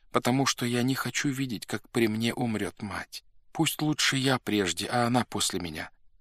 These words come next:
Проси и хватай его за колени и ноги. У него также есть старая мать,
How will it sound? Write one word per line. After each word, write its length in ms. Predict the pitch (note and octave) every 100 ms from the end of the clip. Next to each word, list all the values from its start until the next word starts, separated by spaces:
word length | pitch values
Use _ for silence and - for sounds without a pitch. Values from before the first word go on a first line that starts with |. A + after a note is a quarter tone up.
| -
Проси 420 | C#3 C3 - D3
и 40 |
хватай 420 | A#2 B2+ - B2+ B2
его 160 | C3
за 140 | A#2+ B2
колени 540 | B2 A#2 B2 B2+ B2+
и 20 |
ноги. 420 | C3 B2+ A#2 F2+ - - - -
У 60 |
него 220 | A2+ B2 B2+
также 500 | - C3+ A2+ F2+ F2
есть 340 | A2 F#2+ -
старая 480 | - - A2+ G#2 G2+
мать, 320 | B2 A2